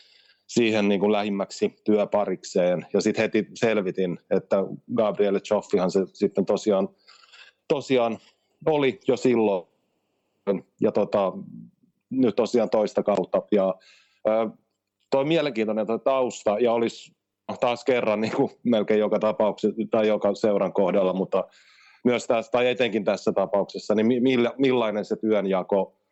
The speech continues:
siellä treenikentällä on, ja mitä mahdollisesti semmosia vaikka englantilais-, Englannista saatuja elementtejä Udineeseen siinä ihan päivittäisessä toiminnassa on. Pelaamisesta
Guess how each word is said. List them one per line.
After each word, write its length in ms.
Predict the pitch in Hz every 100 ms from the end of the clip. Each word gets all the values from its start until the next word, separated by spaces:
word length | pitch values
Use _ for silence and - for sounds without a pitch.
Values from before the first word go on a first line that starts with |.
| _ -
siellä 200 | 98 92
treenikentällä 800 | 123 131 113 113 98 104 104 101
on, 360 | 101 98 104
ja 300 | 101 101 98 _
mitä 400 | 113 107 104 110
mahdollisesti 720 | 107 113 110 104 95 95 -
semmosia 540 | 98 110 104 98 107 101
vaikka 440 | 104 104 170 - -
englantilais-, 1000 | 123 117 110 98 110 107 98 - - _ - _ _ _ _ _ - -
Englannista 540 | 127 127 117 107 - 107 - 107 117 117
saatuja 680 | 104 131 110 101 110 104 95 -
elementtejä 720 | 110 107 101 98 85 101 98 101
Udineeseen 560 | 104 98 95 92 104
siinä 300 | 95 104 98 -
ihan 180 | 104 101
päivittäisessä 760 | 107 98 95 92 85 90 -
toiminnassa 640 | 98 90 90 87 - -
on. 240 | 92 92 85 _ _ _ _ -
Pelaamisesta 760 | 120 120 113 101 113 - 120